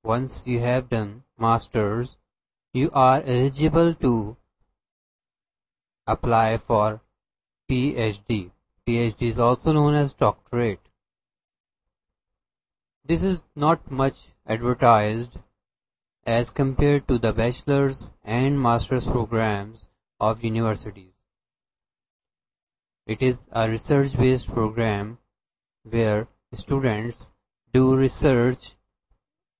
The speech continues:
on a given topic, and once they are finished with the research, they write a thesis. On the basis of those theses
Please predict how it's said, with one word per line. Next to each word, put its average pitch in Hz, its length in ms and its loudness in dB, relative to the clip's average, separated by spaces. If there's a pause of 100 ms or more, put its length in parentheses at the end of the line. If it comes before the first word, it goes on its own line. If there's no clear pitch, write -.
(120)
on 120 300 0 (340)
a 117 100 -4
given 123 380 -2
topic, 127 420 2 (760)
and 120 400 -2
once 123 260 0
they 123 260 0
are 120 160 4
finished 147 540 -2
with 120 220 0
the 113 120 2
research, 113 680 0 (400)
they 120 180 0
write 113 420 0 (280)
a 113 80 0
thesis. - 640 -8 (760)
On 113 160 -2
the 113 100 -2
basis 143 380 0
of 170 220 2
those 131 240 2
theses 123 680 -2